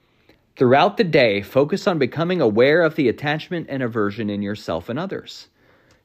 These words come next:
Notice how, when we are motivated by attachment or aversion, we are more likely to treat others unequally and to produce the causes of suffering for ourselves and others.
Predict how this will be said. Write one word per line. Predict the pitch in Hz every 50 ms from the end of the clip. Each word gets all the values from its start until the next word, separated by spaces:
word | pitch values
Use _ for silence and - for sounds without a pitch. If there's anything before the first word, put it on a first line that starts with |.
| _
Notice | 156 185 220 247 240 101 - -
how, | - 117 107 107 110 110
when | 107 113 123 131
we | 139 147 139
are | 120 107
motivated | 107 135 175 196 208 156 127 120 117 104 104 101 -
by | 101 98
attachment | 98 98 - - 127 120 127 - - 160 147 -
or | 123 143 135
aversion, | 131 135 170 180 190 185 - - 92 82 82 90 - - _ _ _ _ _ _ _ _ _ _ _ _ _ -
we | 147 151 143
are | 117
more | 107 107 127 160 190 196
likely | 175 147 147 143 151 - - 160 139
to | 110 104
treat | 104 - - 160 156 -
others | 135 135 139 147 143 139 139 -
unequally | - 131 143 160 175 165 - - 107 82 76 73 - - - - _ -
and | 123 123 120
to | 127
produce | 123 123 131 127 135 143 165 160 -
the | - 151
causes | - - 185 175 180 180 175 - 165 156 -
of | 139
suffering | 131 - - 123 113 - - 113 104 104 107
for | 104 - 143 123
ourselves | 117 123 - - - - - 65 - -
and | 139 135
others. | 165 196 208 - - - - - - -